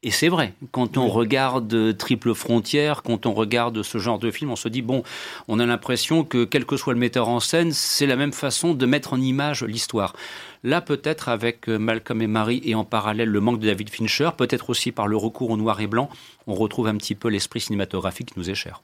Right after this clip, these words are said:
Speaker 2: Oui.
Speaker 1: J'espère, en tout cas.
Speaker 2: Puis ces deux propositions aussi singulières par rapport à, à ce que propo-, à ce que propo-, peut proposer Netflix habituellement, euh,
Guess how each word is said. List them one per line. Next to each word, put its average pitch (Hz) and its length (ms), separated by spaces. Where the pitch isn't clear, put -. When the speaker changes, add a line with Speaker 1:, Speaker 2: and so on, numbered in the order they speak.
Speaker 2:
Oui. 95 60
Speaker 1:
J'espère, 117 280
en 90 60
tout 87 120
cas. 82 160
Speaker 2:
Puis - 80
ces 123 120
deux 127 160
propositions 131 560
aussi 135 180
singulières 123 560
par 113 160
rapport 117 380
à, 104 560
à 110 60
ce - 120
que - 140
propo-, 113 580
à 113 120
ce - 60
que - 80
propo-, 113 380
peut 123 120
proposer 127 460
Netflix 123 400
habituellement, 120 640
euh, 101 240